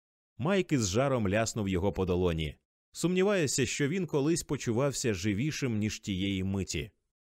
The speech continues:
"А тепер мені пора йти далі", — сказав Лейн. "Сьогодні я людина-оркестр", і він мені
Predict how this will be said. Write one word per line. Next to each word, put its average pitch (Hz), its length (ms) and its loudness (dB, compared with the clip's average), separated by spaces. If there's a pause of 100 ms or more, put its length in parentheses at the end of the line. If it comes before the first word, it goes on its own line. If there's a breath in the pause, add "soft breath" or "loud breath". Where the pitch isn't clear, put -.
(300)
"А 90 120 2
тепер 156 380 2
мені 156 240 2
пора 127 280 4
йти 123 280 2
далі", — 117 480 0 (100)
сказав 90 480 -2
Лейн. 80 360 0 (300)
"Сьогодні 127 680 0
я 95 120 2
людина-оркестр", 98 1000 0 (280)
і 170 160 0
він 180 200 0
мені 110 400 -2